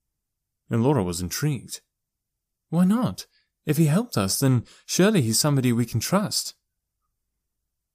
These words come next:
"You were only a small child then. He didn't know who you were. If he had," Nat slowly shook his head. "He would have killed me?" Nat nodded.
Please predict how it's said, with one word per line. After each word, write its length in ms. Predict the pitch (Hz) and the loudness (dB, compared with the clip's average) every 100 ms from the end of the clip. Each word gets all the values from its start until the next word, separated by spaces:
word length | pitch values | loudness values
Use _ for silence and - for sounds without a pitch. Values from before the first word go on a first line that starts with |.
| _ - | _ -6
"You 220 | 107 113 | -4 0
were 180 | 123 120 | 0 0
only 300 | 110 107 98 | -2 -2 -2
a 80 | |
small 320 | 90 110 98 87 | -2 -2 -4 -6
child 380 | - 98 - _ | -6 -8 -8 _
then. 180 | - - _ _ _ _ | -20 -20 _ _ _ _
He 180 | - 107 | -4 -2
didn't 300 | 98 107 101 | 0 0 0
know 200 | 98 92 | -2 -2
who 140 | 90 92 | -2 -6
you 160 | 87 | -6
were. 420 | 90 95 - 117 - | -10 -14 -16 -20 -18
If 340 | 101 - - | -14 -14 -14
he 160 | - 101 | -16 -14
had," 500 | 104 120 107 90 90 _ _ _ _ _ _ _ - | -8 -6 -6 -8 -16 _ _ _ _ _ _ _ -4
Nat 220 | 113 98 | -2 -2
slowly 420 | - 117 113 90 | -2 0 0 -2
shook 220 | 85 101 90 | -6 -8 -8
his 120 | - | -10
head. 360 | 104 92 - - _ _ _ _ _ _ _ _ _ _ | -10 -10 -18 -20 _ _ _ _ _ _ _ _ _ _
"He 140 | 123 | -6
would 160 | 113 113 | -2 -2
have 120 | 110 | -4
killed 240 | - 131 135 | 0 2 2
me?" 280 | 143 143 _ _ _ _ _ _ _ - | -2 -2 _ _ _ _ _ _ _ -6
Nat 200 | 101 87 | -6 -4
nodded. 400 | 90 87 - | -6 -8 -12